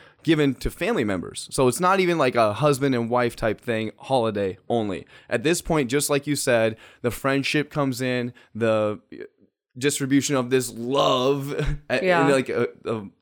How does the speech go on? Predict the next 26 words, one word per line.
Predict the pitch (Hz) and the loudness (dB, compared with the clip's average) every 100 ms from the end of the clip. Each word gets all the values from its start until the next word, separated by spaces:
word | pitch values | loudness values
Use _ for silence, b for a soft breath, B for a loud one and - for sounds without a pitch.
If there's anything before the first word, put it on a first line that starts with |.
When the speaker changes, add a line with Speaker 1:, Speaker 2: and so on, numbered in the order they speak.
| _ _ - | _ _ -4
Speaker 1:
a, | 117 104 - - | -2 -2 -10 -6
a | 117 107 95 - - | -4 -4 -6 -18 -10
gifts | 120 127 127 - | -2 0 0 -2
or | 113 | 0
a | 101 | 0
card, | - 147 113 117 B B B B - | 2 2 4 0 B B B B 0
it | 135 120 | 4 4
developed | 120 120 135 123 | 2 0 2 2
into | 131 117 104 120 113 | 0 -2 -2 0 0
a | 110 107 104 104 _ _ _ _ _ _ _ _ - | 0 0 0 -4 _ _ _ _ _ _ _ _ -8
more | 123 120 110 110 120 | -2 0 0 -2 -6
family | - 127 113 107 | -4 -2 -2 -4
type | - 101 - _ | -2 -4 -6 _
thing. | - 101 92 - _ _ _ _ _ _ _ - | -12 -12 -12 -20 _ _ _ _ _ _ _ -4
And | 127 127 120 117 110 - _ - | 0 2 2 2 -2 -6 _ -4
with | 113 165 170 | 0 0 0
the | 190 | 0
internet, | 160 143 131 135 | 2 4 4 4
the | 120 | 2
rise | 117 131 143 | 4 6 4
of | 143 | 4
the | 139 | 2
internet | 135 131 123 | 4 2 4
popular-, | 131 123 120 117 117 - | 2 2 4 4 2 -2
popularity | 135 131 127 123 120 120 120 120 120 - | -2 0 2 4 6 6 4 4 2 2
and, | 113 113 107 107 | 2 2 0 -2